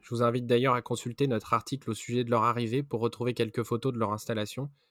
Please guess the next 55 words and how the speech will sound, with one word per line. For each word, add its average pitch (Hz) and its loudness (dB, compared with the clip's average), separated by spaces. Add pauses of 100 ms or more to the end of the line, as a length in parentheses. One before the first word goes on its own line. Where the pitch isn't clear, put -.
(120)
et 120 -2
vous 127 4
faire 143 8
une 127 6
idée 123 4
un 127 4
petit 123 -6
peu 127 6
plus 139 0
précise, 135 0
même 123 2
si - -2
rien 120 2
ne 127 0
vaut 131 2
une 123 0
visite 117 -4
sur - -2
place. - -6 (240)
Avant 131 4
l'arrivée 135 6
de 131 4
Rory 127 4
et 127 4
Mordo, 127 4
ce - -4
nouvel 123 2
espace 143 0
était - -4
occupé 123 0
par 117 0
un 113 0
petit 123 -4
groupe 131 2
de 113 4
dik-dik 127 -2
de 117 2
Kirk, - -4
des 113 0
petites 123 -6
antilopes 123 -2
africaines, 120 -2 (100)
déplacées 123 0
en 123 0
amont 123 0
vers 120 0
un 110 0
autre 131 -4
enclos 123 -4
de 120 -6
la 113 -2
ménagerie, 113 -4
près 127 -2
des 113 -2
émeus. 107 -2